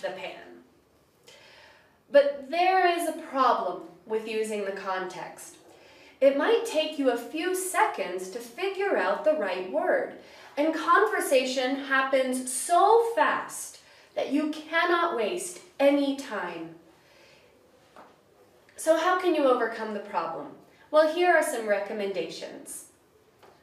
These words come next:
One, identify the English sounds that are not in your native language. Then learn to distinguish them from the common sounds in English.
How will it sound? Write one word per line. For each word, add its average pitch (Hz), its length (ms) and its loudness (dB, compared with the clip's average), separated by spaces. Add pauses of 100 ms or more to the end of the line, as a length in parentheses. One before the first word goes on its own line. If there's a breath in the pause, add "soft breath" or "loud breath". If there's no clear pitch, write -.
(220 soft breath)
One, 185 440 -4 (680 soft breath)
identify 302 800 2
the 240 160 -8
English 277 320 -2
sounds 185 480 -6
that 214 160 -4
are 233 160 -2
not 254 420 -2
in 220 100 -8
your 220 120 -4
native 180 360 -6
language. 208 560 -8 (500 soft breath)
Then 254 280 2
learn 269 320 2
to 339 120 -6
distinguish 233 680 -4
them 180 420 -6
from 240 220 -10
the 247 80 -8
common 285 580 0
sounds 175 600 -6
in 233 240 -8
English. 175 640 -8